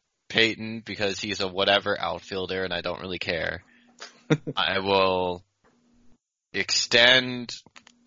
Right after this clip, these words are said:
Ordonez because he's just so much fun to watch, even though glove first infielders are also whatever. And then, uh, Paul Wilson, like, his E R A and his predictors look bad by today's standards, but by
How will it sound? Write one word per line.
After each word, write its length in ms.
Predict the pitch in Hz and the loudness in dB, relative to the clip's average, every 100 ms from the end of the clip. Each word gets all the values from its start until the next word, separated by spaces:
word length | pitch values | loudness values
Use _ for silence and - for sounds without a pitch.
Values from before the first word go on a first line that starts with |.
| _ _ - _ | _ _ -20 _
Ordonez 920 | 113 107 - 110 113 107 101 101 107 - | -6 -6 0 2 2 4 4 2 0 -6
because 300 | 101 104 98 | -6 -6 -6
he's 140 | 92 | -6
just 220 | 101 92 | -4 -2
so 160 | - 98 | 0 0
much 240 | 98 95 | 0 -4
fun 240 | - 101 95 | -4 -4 -4
to 80 | 95 | -6
watch, 640 | 90 90 80 - - - - _ - _ _ | 0 0 0 -2 -2 -4 -6 _ -20 _ _
even 240 | 101 95 | -6 -2
though 120 | 98 95 | 0 -2
glove 300 | 98 98 92 | 0 0 0
first 280 | 104 95 101 | -4 -2 -4
infielders 520 | 87 92 92 90 87 | -6 -6 -4 -4 -4
are 120 | 87 | -4
also 440 | - 92 90 87 80 | 0 0 0 -4 -6
whatever. 580 | 85 87 82 82 82 - - _ _ _ _ _ | -4 -2 -2 -4 -6 -8 -20 _ _ _ _ _
And 160 | 113 117 | 2 4
then, 460 | 117 113 113 107 _ _ _ _ _ | 4 4 0 -12 _ _ _ _ _
uh, 380 | 92 95 90 87 82 | 2 4 4 0 -2
Paul 300 | - 160 151 | 2 2 2
Wilson, 540 | 131 165 127 98 95 101 - _ _ _ _ _ - | -2 0 -2 -4 -6 -16 -20 _ _ _ _ _ -2
like, 160 | 104 | 0
his 180 | 117 110 | 2 -2
E 120 | 131 | -2
R 200 | 156 127 | 0 2
A 180 | 123 131 | 2 2
and 80 | 113 | 0
his 120 | 104 | -4
predictors 500 | - 104 113 - 98 | -4 -4 -2 -2 -2
look 220 | 101 95 | -4 -2
bad 420 | - 87 104 110 - - - | 0 4 6 4 0 -18 -2
by 140 | 92 | 0
today's 340 | - 90 82 - | 0 2 2 2
standards, 480 | - 85 82 87 | 0 0 0 -4
but 100 | 98 | -4
by 220 | 92 87 | 0 0